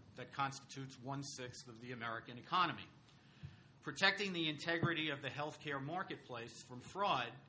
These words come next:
is a vitally important function. Nor is it necessary to scrap the noble concept of a social safety net for the truly needy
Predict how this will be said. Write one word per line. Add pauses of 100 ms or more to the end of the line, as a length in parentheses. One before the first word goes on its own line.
(140)
is
a
vitally
important
function. (1040)
Nor
is
it
necessary
to
scrap
the
noble
concept
of
a
social
safety
net
for
the
truly
needy